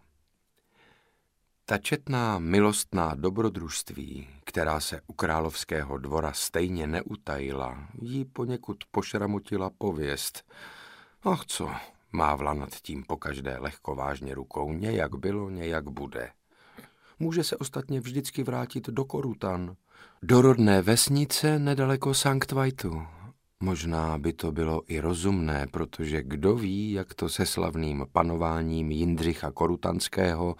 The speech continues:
a jeho choti Anny vůbec dopadne. V Českém království, kam se vrátili po krátké vládě Habsburka Rudolfa,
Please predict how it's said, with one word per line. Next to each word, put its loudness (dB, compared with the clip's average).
a 6
jeho 6
choti 0
Anny 0
vůbec 0
dopadne. -2
V -16
Českém 4
království, 6
kam 0
se 0
vrátili 2
po 2
krátké 2
vládě 4
Habsburka 0
Rudolfa, 2